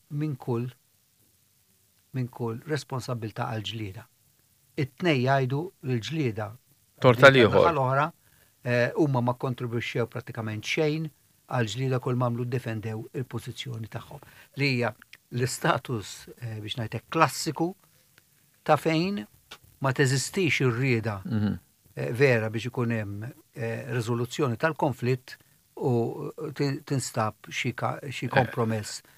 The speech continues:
Speaker 1: totali.
Speaker 2: ah, fil-fatt nistgħu ngħidu li il-fatt li dawn kull naħa kienet qed teskolpa lil anfisha,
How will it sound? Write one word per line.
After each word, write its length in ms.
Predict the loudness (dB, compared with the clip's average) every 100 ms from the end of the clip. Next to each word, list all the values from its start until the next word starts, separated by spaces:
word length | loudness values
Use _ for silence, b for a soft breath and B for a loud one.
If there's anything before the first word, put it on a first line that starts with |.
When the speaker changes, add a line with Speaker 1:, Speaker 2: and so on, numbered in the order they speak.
| b
Speaker 1:
totali. 360 | -6 2 2 4
Speaker 2:
ah, 80 | 2
fil-fatt 300 | 4 4 2
nistgħu 240 | 4 8 8
ngħidu 140 | 6
li 320 | 4 4 4 0
il-fatt 420 | 2 2 2 2 4
li 140 | 6
dawn 560 | 6 6 4 2 0 -4 b b b b 0
kull 140 | 4
naħa 260 | 6 6 2
kienet 220 | 2 2
qed 140 | 0
teskolpa 600 | 0 0 2 4 4 4
lil 180 | 4 6
anfisha, 640 | 4 4 2 4 4 4